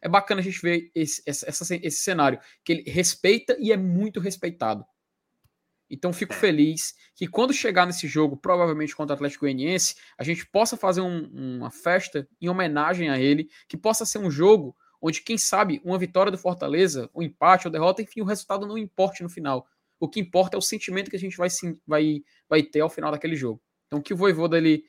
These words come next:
Speaker 1: se emocione, que toque o coração dele toda essa festa de hoje, e a gente possa comemorar esse final de ano, que já não temos mais nenhum susto, agora a gente só tem o que comemorar, e que a gente comemore de mãos dadas com o nosso argentino preferido, né?
Speaker 2: F T, eu,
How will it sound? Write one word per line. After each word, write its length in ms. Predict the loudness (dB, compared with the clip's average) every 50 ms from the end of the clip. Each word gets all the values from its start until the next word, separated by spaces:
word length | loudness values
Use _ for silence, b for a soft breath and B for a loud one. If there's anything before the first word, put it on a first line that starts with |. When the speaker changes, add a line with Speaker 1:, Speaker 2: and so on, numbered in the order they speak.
| b b b b b b _ _ _ -20 -20 -20 -18 -14 -10
Speaker 1:
se 160 | -4 -2 0
emocione, 580 | 0 0 0 -2 -2 -2 0 0 0 0 -2
que 100 | -4 -4
toque 240 | -2 0 0 0 0
o 40 | -2
coração 340 | 0 0 0 0 0 -2 -4
dele 160 | -4 -4 -4
toda 140 | -2 -4 -4
essa 140 | -4 -6 -6
festa 260 | -4 -6 -6 -4 -4
de 140 | -2 0 2
hoje, 340 | 4 4 2 2 0 -6 -14 _ _ _ _ _ -6
e 80 | -4
a 40 | -4
gente 200 | -4 -4 -6 -6
possa 300 | -2 0 0 0 0 -4
comemorar 500 | -8 -6 -4 -2 -2 0 2 4 4 2
esse 100 | 2 0
final 220 | -4 -2 -2 0 0
de 160 | 0 -2 -2
ano, 160 | -2 -2 -4
que 300 | -2 -2 0 -2 -2 -4 _ _ _ -6
já 220 | 0 2 2 2
não 80 | 2 0
temos 260 | -2 -2 -2 -2 -2
mais 180 | -2 -2 -2
nenhum 140 | -2 -2 -4
susto, 460 | -6 -4 -2 -2 -2 -2 -4 -8 _ _ _ _ _ _ _
agora 220 | -6 -2 -2 0
a 40 | 0
gente 100 | -2 -4
só 120 | -4 -6 -6
tem 140 | -4 -6
o 40 | -8
que 100 | -8 -8
comemorar, 580 | -8 -6 -4 -2 2 4 4 6 6 4 2 -2 _ _ _ _ _
e 80 | -12 -10
que 120 | -8 -6
a 20 |
gente 160 | -6 -6 -6 -4
comemore 480 | -2 -2 0 0 2 0 0 -2 -4 -8 _ _ _ -6
de 80 | -4 -2
mãos 220 | 0 0 0 2
dadas 220 | 2 2 2 2
com 80 | 0 -4
o 20 |
nosso 180 | -4 -4 -2 -2
argentino 400 | -2 0 -2 -2 -4 -6 -6 -6
preferido, 500 | -6 -6 -6 -6 -8 -8 -8 -8 -10 -12
né? 120 | -14 -16 -18 _ _ _ _ _ _ _ _ b b b b b _ _
Speaker 2:
F 260 | -10 -8 -8 -8 -10
T, 420 | -8 -4 -4 -2 -2 -4 -6 -10 -8
eu, 760 | -4 -2 -2 -2 -2 -2 -4 -4 -2 -2 -4 -4 -6 -8 -12